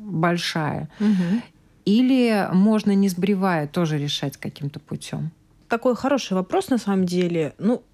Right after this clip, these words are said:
Speaker 2: как мне кажется, вначале, конечно, нужно сбрить и посмотреть, э, как эту проблему можно решать.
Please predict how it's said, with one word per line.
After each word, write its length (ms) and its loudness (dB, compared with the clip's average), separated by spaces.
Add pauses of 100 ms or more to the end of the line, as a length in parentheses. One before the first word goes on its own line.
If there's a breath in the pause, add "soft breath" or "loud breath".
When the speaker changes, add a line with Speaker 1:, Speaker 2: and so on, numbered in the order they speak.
(160)
Speaker 2:
как 300 -4
мне 120 0
кажется, 400 -4
вначале, 340 0
конечно, 460 0
нужно 340 0
сбрить 560 -2 (540 loud breath)
и 80 0
посмотреть, 840 -2
э, 380 0 (180)
как 220 -2
эту 160 -2
проблему 720 0
можно 540 2
решать. 540 -6